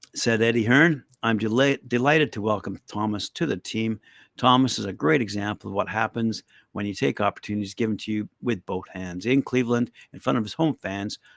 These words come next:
Thomas took a gamble, beat an unbeaten fighter, and has now been rewarded with a contract. Thomas is a lesson to young fighters out there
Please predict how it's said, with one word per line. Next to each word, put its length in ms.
Thomas 320
took 220
a 80
gamble, 520
beat 200
an 160
unbeaten 800
fighter, 420
and 100
has 140
now 200
been 220
rewarded 560
with 140
a 40
contract. 760
Thomas 400
is 160
a 80
lesson 460
to 120
young 260
fighters 420
out 220
there 280